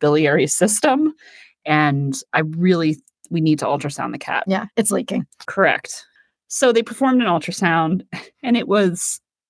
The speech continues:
Speaker 1: unfortunately for the cat, a mess in there. So there was a large cavitated structure in the cranial abdomen. There were multifocal cavitated fluid-filled structures throughout the central and caudal abdomen and numerous enlarged lymph nodes.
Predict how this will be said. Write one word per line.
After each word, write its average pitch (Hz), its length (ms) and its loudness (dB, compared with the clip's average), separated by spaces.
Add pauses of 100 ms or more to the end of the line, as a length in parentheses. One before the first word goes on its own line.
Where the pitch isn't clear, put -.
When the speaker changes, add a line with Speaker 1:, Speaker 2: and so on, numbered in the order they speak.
Speaker 1:
unfortunately 180 540 -2
for - 100 -8
the 151 80 -6
cat, 139 380 -2
a 143 40 -4
mess 165 680 -2
in 147 160 -6
there. 196 400 -2 (460)
So 170 240 0
there 160 160 2
was 160 140 2
a 160 60 0
large 185 460 2
cavitated 165 600 -2
structure 240 640 0
in 165 120 0
the 147 60 0
cranial 151 460 0
abdomen. 214 880 2
There 165 180 0
were 156 220 0
multifocal 156 960 -2
cavitated 156 1120 -6
fluid-filled 175 640 0
structures - 640 -4
throughout 180 440 -2
the - 80 -6
central 208 460 0
and 277 180 2
caudal 277 280 0
abdomen 262 580 2
and 180 220 0
numerous 170 560 -2
enlarged 151 480 0
lymph - 200 -4
nodes. - 440 -8